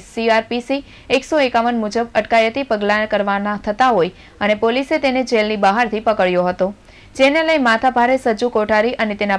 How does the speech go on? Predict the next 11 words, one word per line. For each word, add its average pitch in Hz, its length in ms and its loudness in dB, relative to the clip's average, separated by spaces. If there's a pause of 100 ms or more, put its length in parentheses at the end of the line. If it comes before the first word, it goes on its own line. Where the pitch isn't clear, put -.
ભાઈ 214 240 2
સહિત 254 260 0 (140)
ત્રણે 220 240 0 (140)
પોલીસ 254 340 0
સાથે 240 200 2
ઝપાઝપી 214 680 -2
કરી 180 180 2 (300)
સજ્જુ 269 340 0 (160)
એક 254 100 -4
સાગરીતની 226 580 0
મદદથી 214 460 0